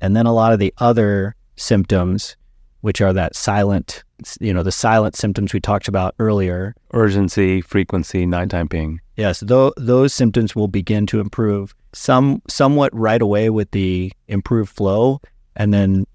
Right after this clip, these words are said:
Speaker 1: they'll continue to improve kinda as the bladder sort of regains its flexibility over the next several months.
Speaker 2: And I tell patients that you have to wait about twelve weeks before you see maximum improvement.
Speaker 1: Mm-hmm.
Speaker 2: What do you tell them?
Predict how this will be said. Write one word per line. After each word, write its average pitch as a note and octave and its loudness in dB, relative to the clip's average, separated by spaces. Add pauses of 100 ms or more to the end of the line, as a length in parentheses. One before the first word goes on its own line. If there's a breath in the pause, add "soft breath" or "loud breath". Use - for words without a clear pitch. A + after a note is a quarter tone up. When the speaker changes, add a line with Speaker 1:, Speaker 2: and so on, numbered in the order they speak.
(180)
Speaker 1:
they'll G2 2
continue A2 0
to G#2 2
improve G2 0
kinda G2+ -2
as G2+ -2
the G2 -4
bladder F#2+ -2
sort G#2+ 0
of F#2+ 0
regains G2+ 2
its - -10 (120)
flexibility F#2 0 (160)
over G2 -2
the F#2+ -4
next F#2+ -4
several F2 -4
months. - -10 (120)
Speaker 2:
And D#3 4
I F3+ 6
tell D#3+ 2
patients G#2+ 0
that F#2 2
you G#2 -4
have A2+ 0
to G2+ 0
wait F#2 2
about E2+ 0
twelve F#2 0
weeks E2 -4
before F2+ -2
you D#2+ -2
see F2 -4
maximum D#2+ -2
improvement. D#2+ -4 (160)
Speaker 1:
Mm-hmm. A#2 0
Speaker 2:
What C3 2
do C3 0
you C3 4
tell D#2+ 0
them? D2 -6